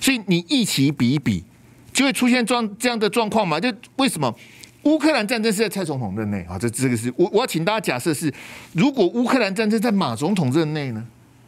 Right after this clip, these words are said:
如果是在马总统，也不过就五年前嘛。如果是在马总统任内发生乌克兰战争，你还会这么的紧张跟这个，这个惶恐吗？因为我不晓得郑丽文委员有没有这样，因为现在的基层民代哈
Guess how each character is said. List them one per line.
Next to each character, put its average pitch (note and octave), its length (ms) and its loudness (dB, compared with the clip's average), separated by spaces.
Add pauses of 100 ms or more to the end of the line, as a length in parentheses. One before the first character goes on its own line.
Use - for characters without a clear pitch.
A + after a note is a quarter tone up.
(840)
如 G3+ 160 2
果 A#3 140 2
是 G3+ 100 -4
在 B3 100 2
马 E3 320 0
总 E3+ 220 0
统， F#3+ 200 -2
也 E3+ 120 2
不 C3+ 100 -4
过 A3+ 80 -2
就 A#3+ 140 0
五 D3 220 0
年 D3 180 0
前 A#2+ 220 -2
嘛。 G2 240 -6 (100)
如 G3 100 -2
果 C4 120 6
是 A#3+ 40 4
在 C#4+ 80 4
马 G3+ 200 -2
总 A3 120 -2
统 F3+ 160 0
任 A3 140 0
内 G#3+ 100 2
发 G#3 160 0
生 G#3 160 -4
乌 A3 80 -6
克 A3 80 0
兰 F#3 140 0
战 F#3+ 100 0
争， G3 160 0 (460)
你 F3 120 4
还 E3 200 4
会 A#3 160 2
这 A3+ 100 -2
么 G#3+ 120 0
的 F3+ 180 0 (720)
紧 D3 300 0
张 F#3 240 -2
跟 F#3 140 -2
这 F#3 120 4
个， D#3+ 160 0
这 D#3+ 160 -4
个 D3+ 160 0 (580)
惶 D#3 280 -2
恐 A#2+ 200 -2
吗？ A2 140 -4
因 C4+ 80 0
为 B3 100 2 (640)
我 E3 80 6
不 G3 120 2
晓 A#3 80 4
得 F3 80 0
郑 G#3+ 200 0
丽 G#3+ 80 0
文 D#3 200 2
委 A2+ 100 0
员 G#2+ 40 0
有 A2+ 40 0
没 B2 60 0
有 C#3 40 0
这 D3 100 0
样， F#3+ 60 0
因 A3 60 4
为 G#3+ 100 2 (120)
现 A#3 220 2
在 G3+ 140 2
的 D#3+ 140 -2
基 E3+ 240 -2
层 B2 180 -4
民 G2 220 -2
代 G2 220 -4
哈 E2 200 -12